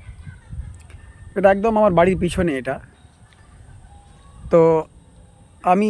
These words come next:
আমার একটা বন্ধু আমার বাড়ির পাশেই, এ কয়েকদিন আগে এখানে এসেছিলাম কবরস্থানে, তো ও আমাকে, এখানে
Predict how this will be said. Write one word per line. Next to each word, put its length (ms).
আমার 180
একটা 120
বন্ধু 300
আমার 180
বাড়ির 220
পাশেই, 340
এ 120
কয়েকদিন 360
আগে 140
এখানে 220
এসেছিলাম 380
কবরস্থানে, 480
তো 60
ও 20
আমাকে, 260
এখানে 200